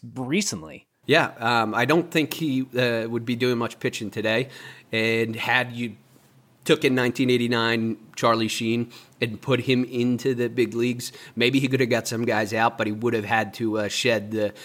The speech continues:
Speaker 2: Wild Thing Rick Vaughn, uh, reputation that he had, because eighty-six was not that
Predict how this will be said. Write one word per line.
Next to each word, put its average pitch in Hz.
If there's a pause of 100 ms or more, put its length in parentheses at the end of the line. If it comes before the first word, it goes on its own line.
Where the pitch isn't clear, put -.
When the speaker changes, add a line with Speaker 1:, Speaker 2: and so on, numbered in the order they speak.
(200)
Speaker 2:
Wild 113
Thing 107
Rick 110
Vaughn, 107 (340)
uh, 95
reputation 110
that 101
he 98
had, 95
because 101
eighty-six 117
was 101
not 107
that 104